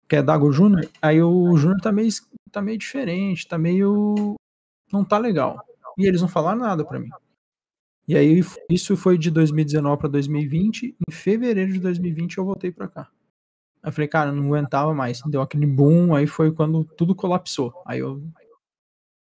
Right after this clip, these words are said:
mais ou menos igual, aí eu tive esse tempo também de respirar, voltar. E aí, v-, realmente, o que fez é, é aquela. A gente vai vendo, igual você mencionou, os alunos vão falando coisas,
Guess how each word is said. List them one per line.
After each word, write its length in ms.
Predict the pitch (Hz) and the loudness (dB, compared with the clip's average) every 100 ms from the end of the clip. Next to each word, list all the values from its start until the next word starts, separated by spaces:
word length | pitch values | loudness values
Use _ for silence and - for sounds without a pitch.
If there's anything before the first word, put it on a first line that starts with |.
| _ _ _ _ | _ _ _ _
mais 340 | - 135 151 170 | -2 2 4 4
ou 60 | |
menos 200 | 170 165 | 2 2
igual, 240 | 170 151 131 | 0 0 -2
aí 100 | 131 | -4
eu 120 | 139 | -8
tive 240 | - 147 | -8 -6
esse 200 | 156 - | -6 -6
tempo 360 | 160 156 160 165 | -4 0 0 0
também 420 | - 147 151 151 | -2 0 0 -2
de 380 | 135 143 135 127 | -2 -4 -4 -4
respirar, 800 | 123 139 - 147 131 131 180 175 | -4 -4 -4 -2 0 0 0 0
voltar. 720 | 135 147 143 - 143 151 190 - - - - _ _ _ _ _ | 0 -2 -4 -4 -2 -2 -2 -8 -20 -20 -20 _ _ _ _ _
E 60 | 151 | 2
aí, 120 | 147 | 2
v-, 360 | 139 135 139 | 2 -2 0
realmente, 480 | 143 185 208 165 - | 2 2 2 -2 -4
o 40 | 139 | -6
que 140 | - | -6
fez 420 | - 147 170 185 | 0 2 4 2
é, 640 | 185 180 180 175 165 147 - | 2 2 2 0 -2 -4 -2
é 80 | 156 | -2
aquela. 400 | - 156 120 - - _ - | 0 -2 -2 -8 -20 _ -10
A 100 | - | -4
gente 160 | 143 139 | -2 0
vai 180 | 165 160 | 2 4
vendo, 360 | 139 165 160 | 4 4 4
igual 200 | 135 143 | 4 4
você 140 | 151 175 | 2 2
mencionou, 400 | 170 165 151 139 | 0 0 0 0
os 100 | 139 | 2
alunos 480 | 175 160 160 147 127 | 2 4 4 2 -4
vão 120 | 139 | -8
falando 340 | 156 147 143 | -6 -8 -8
coisas, 720 | 160 - 139 139 131 127 135 | -12 -10 -8 -8 -10 -12 -14